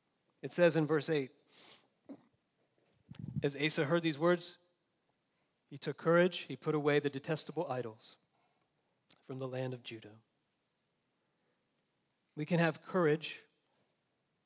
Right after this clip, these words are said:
to put away our idols, the things we seek security from, the things we seek life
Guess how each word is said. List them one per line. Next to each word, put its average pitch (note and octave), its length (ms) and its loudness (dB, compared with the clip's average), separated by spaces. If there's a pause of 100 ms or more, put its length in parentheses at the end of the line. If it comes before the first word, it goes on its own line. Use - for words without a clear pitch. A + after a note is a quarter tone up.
(920)
to D3+ 100 -6
put E3+ 180 0
away D#3 220 4
our D3+ 140 4
idols, C3+ 360 0
the C#3 80 -12
things D#3+ 320 0
we C#3+ 100 -4
seek E3 440 -2 (420)
security E3 680 2
from, C3 300 -6
the C3+ 100 -6
things E3 300 2
we D3+ 80 -4
seek D#3+ 240 0
life D#3 480 2